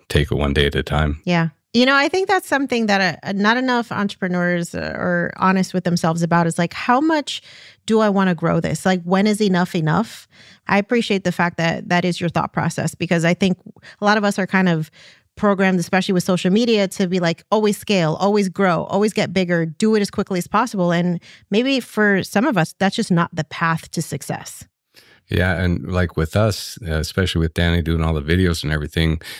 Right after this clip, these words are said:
Speaker 1: we go viral or mini viral, we make a lot of sales, and then it's kinda neat to be able to not post a few videos and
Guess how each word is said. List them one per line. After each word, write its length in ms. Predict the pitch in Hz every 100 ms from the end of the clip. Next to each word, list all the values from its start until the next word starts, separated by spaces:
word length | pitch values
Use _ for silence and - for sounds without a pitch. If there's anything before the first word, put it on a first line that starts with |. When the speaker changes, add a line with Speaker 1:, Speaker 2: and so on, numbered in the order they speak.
| - _
Speaker 1:
we 120 | 80
go 160 | 80 87
viral 460 | 82 82 87 87
or 120 | 85 76
mini 260 | 82 85
viral, 480 | 80 80 82 85 85
we 160 | 78 69 -
make 240 | 90 80
a 60 | 87
lot 140 | 82
of 80 | 78
sales, 460 | - 90 87 82 - - - - _
and 200 | - 85
then 140 | 85 82
it's 180 | 80
kinda 540 | - - 92 87 76 80 -
neat 300 | 98 104 110
to 80 | -
be 160 | 82
able 200 | 80 80
to 260 | 78 76 73 _ _
not 240 | 80 80 -
post 280 | 82 78
a 60 | -
few 180 | - 78
videos 540 | 78 87 87 80 80
and 220 | 73 76